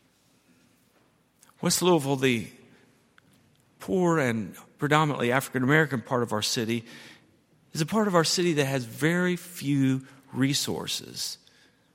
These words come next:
Some family dollar stores, lots of gas stations, lots of places to buy liquor and lottery tickets, but very few else,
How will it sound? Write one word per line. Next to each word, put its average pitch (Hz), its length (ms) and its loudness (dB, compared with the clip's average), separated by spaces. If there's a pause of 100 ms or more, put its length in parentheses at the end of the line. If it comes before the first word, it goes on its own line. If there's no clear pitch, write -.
(600)
Some - 220 -6
family 151 380 0
dollar 131 360 0
stores, 120 600 -2 (680)
lots 139 260 -2
of 147 100 -6
gas 123 280 2
stations, 117 500 -2
lots 120 240 -4
of 143 60 -6
places 139 380 -2
to 131 100 -8
buy 123 180 2
liquor 127 420 0
and 120 120 2
lottery 107 340 2
tickets, - 480 -8 (340)
but 135 140 0
very 127 300 2
few 110 280 -2
else, - 400 -8